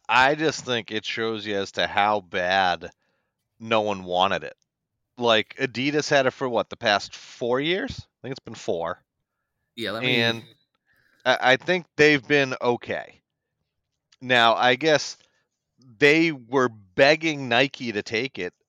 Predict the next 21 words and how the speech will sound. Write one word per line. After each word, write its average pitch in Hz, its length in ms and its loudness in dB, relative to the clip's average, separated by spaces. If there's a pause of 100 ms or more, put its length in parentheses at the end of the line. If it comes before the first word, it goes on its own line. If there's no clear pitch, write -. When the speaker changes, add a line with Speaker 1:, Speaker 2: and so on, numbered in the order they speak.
Speaker 1:
and 113 200 -2
Nike 113 360 -6
says, 104 320 -8
"Well, 98 400 -8
we 110 360 -12
have 113 500 -2
or 101 240 -10
don't 107 260 -6
want 98 220 -4
anything 107 420 -8
to 95 80 -18
do 104 200 -8
with 101 140 -12
the 107 80 -8
hockey 104 340 -6
brand. 90 380 -10
That's 95 260 -8
not 101 180 -6
for 104 160 -4
our 95 120 0
branding. 101 520 -6